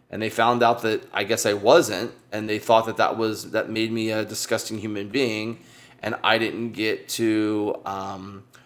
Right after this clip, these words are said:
I couldn't, I could never really voice my own opinion because I knew I would just be shouted down. And anything I said would just be used against me at that point. So, uh, I just sh-,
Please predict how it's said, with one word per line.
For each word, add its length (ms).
I 100
couldn't, 460
I 100
could 180
never 240
really 340
voice 380
my 80
own 100
opinion 420
because 220
I 120
knew 200
I 80
would 160
just 200
be 100
shouted 440
down. 280
And 260
anything 380
I 100
said 320
would 180
just 140
be 80
used 240
against 380
me 100
at 80
that 140
point. 280
So, 380
uh, 220
I 120
just 240
sh-, 420